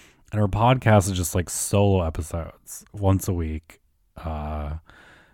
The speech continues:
it's called Composed. Okay, I'm, I'm,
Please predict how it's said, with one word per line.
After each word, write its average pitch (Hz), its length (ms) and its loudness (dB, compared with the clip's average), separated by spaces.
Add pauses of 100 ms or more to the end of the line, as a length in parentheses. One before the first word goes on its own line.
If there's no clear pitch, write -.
(160)
it's - 180 -6
called 87 680 -2
Composed. 92 840 0
Okay, 92 180 -4
I'm, 101 200 -6
I'm, 104 200 -6